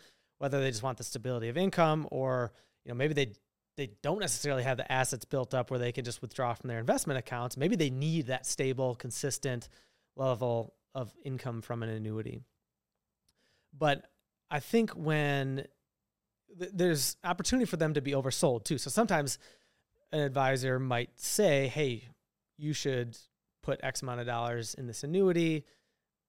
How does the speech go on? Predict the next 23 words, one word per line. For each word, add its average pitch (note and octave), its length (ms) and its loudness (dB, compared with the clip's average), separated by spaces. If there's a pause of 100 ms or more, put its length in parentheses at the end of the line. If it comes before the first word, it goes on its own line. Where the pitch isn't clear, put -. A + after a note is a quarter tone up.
(300)
It's - 400 -4 (280)
fair D3+ 360 8
to D3 440 2 (140)
ask B2+ 280 -4
that - 160 0
question B2+ 420 -4
as A#2+ 140 -4
a B2+ 120 -4 (480)
client B2 320 -4
or B2 60 -4
a A#2+ 60 -6
prospective D#3 420 0
client. B2 380 -4 (380)
Okay, A#2+ 220 -4
well, A#2+ 240 -2
what C3 280 -4
are - 20 -2
the B2 100 -4
associated A#2 560 -6
fees C3 240 -8
with D3 180 0
that? - 240 -6
Because C#3 300 0